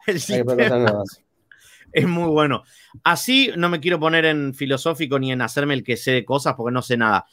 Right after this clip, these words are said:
Speaker 1: Pero así, eh, y elegían que, o decían que deberían ser las democracias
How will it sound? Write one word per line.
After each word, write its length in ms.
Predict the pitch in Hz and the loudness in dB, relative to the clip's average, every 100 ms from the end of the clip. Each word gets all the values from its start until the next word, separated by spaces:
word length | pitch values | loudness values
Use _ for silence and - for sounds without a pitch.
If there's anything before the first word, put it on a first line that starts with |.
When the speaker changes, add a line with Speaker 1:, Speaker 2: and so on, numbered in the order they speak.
| _ _ | _ _
Speaker 1:
Pero 160 | 131 131 | 2 2
así, 340 | 131 208 214 | 4 2 4
eh, 720 | 147 139 127 120 117 107 98 - | 6 8 8 6 6 2 -2 -4
y 260 | 139 143 - - | -2 -2 -4 -2
elegían 640 | 139 147 139 180 180 165 | 4 4 4 2 4 4
que, 240 | 143 135 113 113 | 2 2 0 0
o 140 | 120 123 | 6 6
decían 400 | 120 - 180 139 | 4 2 2 4
que 60 | |
deberían 280 | 127 131 131 | 4 4 2
ser 140 | 147 | 2
las 140 | 139 120 | 0 2
democracias 720 | 117 110 135 - 131 - - | 0 2 0 2 -2 -2 -14